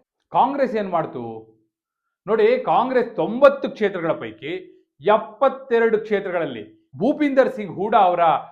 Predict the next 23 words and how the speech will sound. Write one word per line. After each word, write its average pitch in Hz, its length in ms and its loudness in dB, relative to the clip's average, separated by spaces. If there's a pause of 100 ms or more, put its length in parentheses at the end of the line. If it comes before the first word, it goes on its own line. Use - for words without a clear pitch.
(160)
ಬೆಂಬಲಿಗರಿಗೆ 214 560 2
ಟಿಕೆಟ್ 147 280 -10
ಅನ್ನ 113 120 -18
ಕೊಡ್ತು. - 300 -20
ಅಂದ್ರೆ, 196 540 -6 (300)
ಸಿ, 196 80 -4
ಅಲ್ಲಿ 196 240 0
ಪಕ್ಷ 208 420 -2
ನಿಷ್ಠೆಗಿಂತ 202 540 -6 (540)
ನಾಯಕ 214 440 0
ನಿಷ್ಠೆ. 208 320 -6
ಆ 131 360 -2
ಭೂಪಿಂದರ್ 240 480 -2
ಸಿಂಗ್ 202 180 -8
ಹೂಡಾ 208 260 0
ಅವರಿಗೆ 202 340 2
ಯಾರು 175 640 2 (100)
ನಿಷ್ಠರಾಗಿದ್ರು 175 600 0
ಅವರಿಗೆ 269 360 4
ಟಿಕೆಟ್ 220 260 -4
ಅನ್ನ 175 120 -10
ಕೊಟ್ರು. - 360 -18 (640)
ಸಿ, 160 460 -4